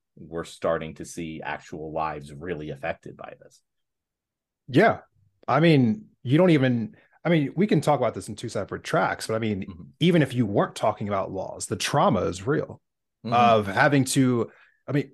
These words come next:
Speaker 2: basically, and I, I see it just today. I'm on a post on Instagram today supporting, you know, people who are in the L G B T Q community and having people s-,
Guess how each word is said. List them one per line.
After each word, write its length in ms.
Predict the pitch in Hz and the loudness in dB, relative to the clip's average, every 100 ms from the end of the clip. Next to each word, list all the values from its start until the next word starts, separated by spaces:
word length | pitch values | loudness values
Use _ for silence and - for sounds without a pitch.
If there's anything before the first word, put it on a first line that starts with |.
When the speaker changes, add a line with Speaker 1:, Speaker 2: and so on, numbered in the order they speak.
| 120 | 0
Speaker 2:
basically, 640 | 180 339 - - 110 107 | 4 4 2 2 0 0
and 100 | 131 | 0
I, 120 | 180 208 | 0 0
I 60 | 240 | -2
see 200 | - 302 | 0 -2
it 100 | - | -2
just 200 | 262 - | -6 -4
today. 400 | 196 247 - - _ | -4 -4 -8 -12 _
I'm 160 | 151 160 | -4 -2
on 240 | 175 220 | -2 -2
a 60 | 226 | -2
post 520 | - 143 123 - - - | 0 -2 -2 -8 -14 -8
on 340 | 131 156 160 147 - | -4 -2 -4 -8 -8
Instagram 480 | 139 - 123 113 117 | -8 -6 -4 -4 -4
today 420 | - 104 98 120 _ _ _ - | -2 -2 -2 -4 _ _ _ -16
supporting, 880 | - 151 - 151 156 156 151 156 | -6 -6 0 0 2 0 -2 -4
you 80 | 135 | -4
know, 180 | 131 120 | -4 -4
people 320 | 127 127 127 | -6 -6 -4
who 80 | 127 | -2
are 60 | 120 | -2
in 80 | 117 | -2
the 80 | |
L 80 | 110 | -4
G 80 | 110 | -4
B 80 | 110 | -6
T 180 | 123 117 | -8 -8
Q 180 | 123 | -6
community 600 | 107 110 107 101 104 160 - _ _ _ _ - | -6 -4 -4 -2 -2 -2 -6 _ _ _ _ -2
and 220 | 131 135 | 0 2
having 420 | 113 139 151 151 139 | 2 2 2 0 0
people 340 | 147 139 135 | 0 0 -2
s-, 140 | 120 | -4